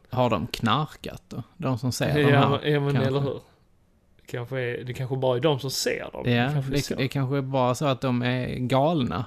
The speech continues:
Speaker 1: de som ser dem.
Speaker 2: <laughs> Ja, man kan ha sina teorier.
Speaker 1: Ja.
Speaker 2: Mm. <laughs> Eh, eh, och en fun fact där, jag vet inte om jag berättade det i Gremlins-avsnittet, det gjorde jag nog, att, eh, det är ju samma sätt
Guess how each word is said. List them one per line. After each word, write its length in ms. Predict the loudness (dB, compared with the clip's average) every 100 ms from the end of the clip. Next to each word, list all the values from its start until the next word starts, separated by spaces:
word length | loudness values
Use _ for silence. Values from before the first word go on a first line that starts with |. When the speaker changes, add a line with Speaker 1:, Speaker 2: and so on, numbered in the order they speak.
| -6
Speaker 1:
de 240 | -4 -2
som 160 | 0 0
ser 280 | 0 0 0
dem. 280 | -2 -4 -6 -12 -12
Speaker 2:
<laughs> 160 | -10 -8 -10 -12 -20 _ _
Ja, 180 | -14 -12 -14 -18 _ _
man 80 | -14
kan 100 | -8
ha 120 | -8
sina 240 | -8 -8
teorier. 480 | -6 -6 -4 -4 -4 -4 -4 -8 -12
Speaker 1:
Ja. 60 | -10
Speaker 2:
Mm. 200 | -10 -10
<laughs> 40 | -16 _ _ _ _ _ _ _ _ -20 -20 -20 -20 -20 -18 -16 -14 -4 0 0 0 -4 -4 -10 -8 -12 -12 -18 -16 -14 -16 -18 -20 -20 -20 -20 -20 -8
Eh, 880 | 0 2 4 4 4 4 4 2 -4 -10 _ _ _ _ -4
eh, 320 | -4 -2 -4
och 340 | 4 6 6
en 160 | 2 0
fun 280 | 0 0 0
fact 320 | -2 -2 0
där, 180 | -2 0
jag 100 | 0
vet 200 | -2 -2
inte 140 | -4
om 60 | -2
jag 140 | -2
berättade 540 | -2 -2 -4 -4 -2 0
det 180 | 0
i 160 | -4 -6
Gremlins-avsnittet, 920 | -6 -6 -6 -12 -12 -12 -12 -14 -14 -8
det 60 |
gjorde 240 | -4 -4 -4
jag 80 | -6
nog, 220 | -8 -6
att, 320 | -6 -8 -8
eh, 60 | -6
det 260 | -6 -4
är 100 | -4
ju 120 | -4
samma 340 | -4 -4 -4 -6
sätt 520 | -4 -6 -6 -12 -20